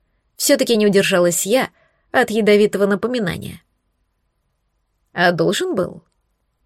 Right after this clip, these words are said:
Оуэн озадаченно хмыкнул. Тут же продолжил, заметив, как я нехорошо прищурилась. «Мина, смею напомнить, что я тогда был подростком без права голоса в этом доме.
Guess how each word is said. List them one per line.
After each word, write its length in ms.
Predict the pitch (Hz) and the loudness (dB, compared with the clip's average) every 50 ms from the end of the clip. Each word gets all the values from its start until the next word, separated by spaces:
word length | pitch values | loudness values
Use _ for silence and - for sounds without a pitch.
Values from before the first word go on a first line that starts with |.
| _ _ | _ _
Оуэн 400 | - 294 311 285 294 277 254 - | 4 6 6 6 6 2 0 -2
озадаченно 560 | - 240 233 247 240 240 247 - - 226 240 269 | -4 -2 0 2 2 2 2 2 0 -2 -4 -4
хмыкнул. 600 | - - 208 160 - - - - - - - - _ _ _ _ _ _ _ _ _ _ | -4 -4 -4 -6 -6 -6 -8 -8 -8 -10 -14 -20 _ _ _ _ _ _ _ _ _ _
Тут 160 | - 359 320 247 | -2 0 0 2
же 120 | 254 269 | 0 0
продолжил, 520 | 220 254 247 247 262 320 311 240 185 160 | 0 0 0 0 2 2 2 2 2 0
заметив, 460 | 160 165 190 196 214 220 208 202 180 - | 0 0 0 0 0 0 -2 -2 -4 -2
как 200 | - 190 - 240 | -4 -4 -2 -2
я 100 | 262 233 | -2 -2
нехорошо 480 | 190 165 - 190 185 185 - - 190 | -2 -2 -2 -2 -2 -2 -2 -4 -4
прищурилась. 920 | 165 214 240 226 - - - 156 131 117 104 95 - - - - - - _ _ _ _ _ _ _ _ _ _ _ _ _ _ _ _ _ _ _ | -2 -2 -2 -2 -2 -2 -2 -2 -4 -4 -8 -10 -10 -10 -10 -10 -12 -16 _ _ _ _ _ _ _ _ _ _ _ _ _ _ _ _ _ _ _
«Мина, 500 | 196 208 240 262 196 151 147 - - - - - _ _ _ _ _ _ _ _ | -4 -2 -2 -2 -2 -4 -6 -8 -12 -14 -20 -20 _ _ _ _ _ _ _ _
смею 380 | - - - 208 208 196 185 | -6 -4 0 0 2 2 2
напомнить, 480 | 180 180 170 - - 339 254 175 147 - | 0 0 -2 0 -2 -2 -2 -2 -4 -4
что 160 | - - 175 | -4 -2 0
я 140 | 165 180 175 | 0 0 2
тогда 280 | 180 180 170 175 196 | 0 0 2 2 2
был 180 | 185 185 196 185 | 4 4 2 2
подростком 640 | - 240 247 240 339 349 285 - - - 165 165 175 | 2 0 0 2 2 0 0 -2 -2 -4 -2 0 0
без 160 | 185 202 - | 0 0 -2
права 280 | - - 175 165 160 170 | -2 -2 -2 0 0 -2
голоса 440 | 170 - 285 294 254 - - - | -2 -2 -2 -2 0 -2 -2 -2
в 40 | 170 | -2
этом 320 | 180 185 - 196 208 208 170 | -2 -2 -2 -2 -2 0 0
доме. 360 | - 151 - 87 85 - | 0 -2 -2 -6 -12 -16